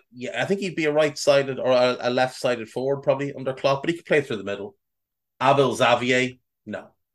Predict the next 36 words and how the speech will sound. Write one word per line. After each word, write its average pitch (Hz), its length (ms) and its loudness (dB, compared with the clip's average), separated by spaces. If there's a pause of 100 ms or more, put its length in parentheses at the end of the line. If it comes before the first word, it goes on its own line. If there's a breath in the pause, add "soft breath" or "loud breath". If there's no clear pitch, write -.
(840)
No, 104 160 0
absolutely 113 640 -2
not. 98 240 -2
It's 107 140 -2
the, - 180 0 (220)
the 220 80 2
only 302 100 4
thing 269 160 4
I 247 100 6
remember 165 500 4
about 143 280 2
Abel 135 320 0
Xavier's 120 640 -4
career 123 420 0
at 110 60 -6
Liverpool 120 560 -2 (480)
is 131 520 2 (880)
when 185 240 6
the 208 100 6
news 180 360 2
was 143 160 -6
breaking 135 500 0
that 123 100 -4
he 117 60 -6
was 110 120 -6
about 123 380 2
to 135 100 -12
move, 139 380 0
he 156 220 -6
was 143 160 0
being 135 260 0
interviewed 143 640 -2
at 117 180 -10
Everton's 131 480 -2
training 127 460 0
ground, 151 360 2